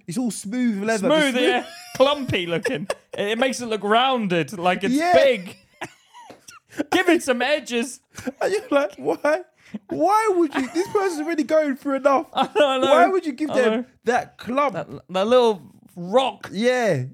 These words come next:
Speaker 1: And, and, and they walk
Speaker 2: And it
Speaker 1: around
Speaker 2: looks heavy.
Speaker 1: Yeah,
Speaker 2: Make it
Speaker 1: yeah,
Speaker 2: light.
Speaker 1: yeah, yeah,
Speaker 2: It
Speaker 1: it
Speaker 2: looks
Speaker 1: does.
Speaker 2: like heavy.
Speaker 1: I don't know why. They, I see people that, and it, you're right.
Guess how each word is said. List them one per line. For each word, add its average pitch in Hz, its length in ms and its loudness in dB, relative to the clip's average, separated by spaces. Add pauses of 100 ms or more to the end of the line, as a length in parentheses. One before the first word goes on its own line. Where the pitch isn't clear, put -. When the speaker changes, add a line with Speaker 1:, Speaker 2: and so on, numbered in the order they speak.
Speaker 1:
And, 190 160 0
and, 190 280 -6
and 196 120 -4
they 202 60 2
walk 220 200 -2
Speaker 2:
And 226 80 2
it 247 80 0
Speaker 1:
around 285 80 2
Speaker 2:
looks 370 260 2
heavy. 226 440 -2
Speaker 1:
Yeah, 185 180 -2
Speaker 2:
Make 330 260 4
it 294 140 0
Speaker 1:
yeah, 190 60 0
Speaker 2:
light. 240 320 2
Speaker 1:
yeah, 196 260 0
yeah, 180 380 -4
Speaker 2:
It 156 200 -2
Speaker 1:
it 214 60 -4
Speaker 2:
looks 247 240 6
Speaker 1:
does. 123 60 -8
Speaker 2:
like 202 200 -4
heavy. 196 440 -6
Speaker 1:
I - 40 -4
don't 214 160 -4
know 185 100 -4
why. 208 240 -2
They, 180 140 -8
I 170 80 -6
see 240 200 -8
people 175 220 -4
that, 143 160 -4
and 180 300 -8
it, 180 60 -10
you're 202 180 -2
right. 233 300 0